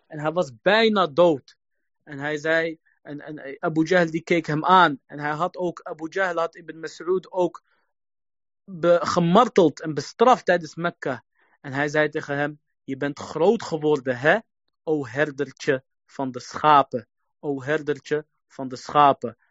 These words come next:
En Abdullah ibn Mas'ud, die hakte het hoofd af van Abu Jahl. En hij bracht zijn hoofd naar Mohammed sallallahu alayhi wa sallam.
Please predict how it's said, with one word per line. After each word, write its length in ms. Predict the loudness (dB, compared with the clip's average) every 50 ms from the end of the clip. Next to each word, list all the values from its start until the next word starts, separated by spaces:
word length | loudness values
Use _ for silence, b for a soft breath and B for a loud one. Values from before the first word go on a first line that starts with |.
| _ _ _ _
En 140 | _ -8 -6
Abdullah 480 | -6 -6 -6 -4 -6 -2 0 0 0 -2
ibn 240 | -2 -6 -6 -6
Mas'ud, 520 | -6 -8 -10 -12 -8 -6 -4 -4 -4 -6 _ _ _ _ _ _
die 220 | -12 -12 -10 -10
hakte 600 | -14 0 2 2 2 _ -6 0 0 0 0 0 _ _ _ _ _
het 220 | _ -8 -8 -8 -8
hoofd 420 | -2 2 4 4 4 2 -4 -4
af 320 | 0 0 0 0 -2 -20 _ _ _ _
van 200 | _ -4 -4 -2
Abu 220 | -2 -6 -4 -4 -4
Jahl. 340 | 2 2 4 4 4 0 0 _ _ _ _ _ _ _
En 120 | -10 -6
hij 160 | -2 -2 -4
bracht 460 | -4 _ _ 0 0 0 -2 -2 _ -4
zijn 220 | -4 -4 -4 -4
hoofd 540 | -8 2 2 4 4 4 0 -4 _ _ _ _ _ _ _
naar 220 | _ -4 -4 -4 -4
Mohammed 540 | -6 -8 -4 -4 -4 -2 -2 -4 -4 -4
sallallahu 560 | -4 -6 -4 -2 -2 -2 0 0 0 0 2 0
alayhi 360 | 0 2 0 0 0 0 0
wa 100 | -2 -4
sallam. 440 | -2 -2 -4 0 2 0 0 0